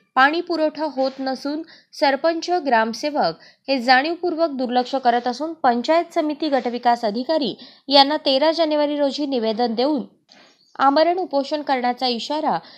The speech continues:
अर्जुन रमेश पवार या युवकाने दिला होता. दरम्यान गटविकास अधिकाऱ्यांनी वीस जानेवारी रोजी विस्तार अधिकाऱ्यांना पत्र काढून चौकशी करून चौकशी अहवाल स्वयंस्पष्ट निष्कर्षासह संगणकीकृत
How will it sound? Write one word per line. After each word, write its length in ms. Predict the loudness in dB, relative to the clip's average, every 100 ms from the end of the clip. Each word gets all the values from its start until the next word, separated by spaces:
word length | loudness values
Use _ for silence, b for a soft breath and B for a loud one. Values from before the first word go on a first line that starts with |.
| B 4
अर्जुन 380 | 4 4 0
रमेश 280 | 0 0 -2
पवार 360 | -2 0 0 0
या 140 | -2
युवकाने 540 | -2 0 0 0 -2 -2
दिला 240 | 0 0
होता. 340 | 0 -2 -4 -4 B B B -2
दरम्यान 380 | 2 4 2 2
गटविकास 520 | 0 0 0 0 0
अधिकाऱ्यांनी 680 | -2 0 0 0 -4 -6
वीस 280 | -4 -4 -2
जानेवारी 420 | 0 2 2 0
रोजी 300 | 0 -2 -2
विस्तार 420 | -4 -4 -4 -2 0
अधिकाऱ्यांना 560 | -2 -2 -2 -2 -2
पत्र 340 | -2 -2 0 -2
काढून 340 | 0 -2 -4
चौकशी 540 | -4 -4 -2 -4 -4
करून 320 | -4 -2 -2 -4 -8 b b b
चौकशी 440 | 4 6 4 0 0
अहवाल 500 | 0 0 2 2 0
स्वयंस्पष्ट 800 | 0 0 0 -4 -4 -4 -2
निष्कर्षासह 1080 | -6 -4 -6 -2 -2 0 0 0 -2 -2 -2 -4 B B B 0
संगणकीकृत 680 | 2 2 2 0 -2 -4